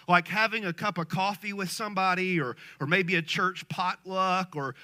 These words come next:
or, you know, kind of a small group at your home or, or having some Christian friends.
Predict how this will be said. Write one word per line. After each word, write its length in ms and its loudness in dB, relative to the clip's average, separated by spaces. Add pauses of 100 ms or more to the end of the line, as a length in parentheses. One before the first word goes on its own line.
(120)
or, 240 0
you 120 -2
know, 100 0
kind 240 0
of 80 -2
a 80 -6
small 560 -2
group 440 -2
at 160 -4
your 140 -2
home 600 -4
or, 140 -4 (200)
or 80 -4
having 320 0
some 240 -4
Christian 480 -4
friends. 680 -4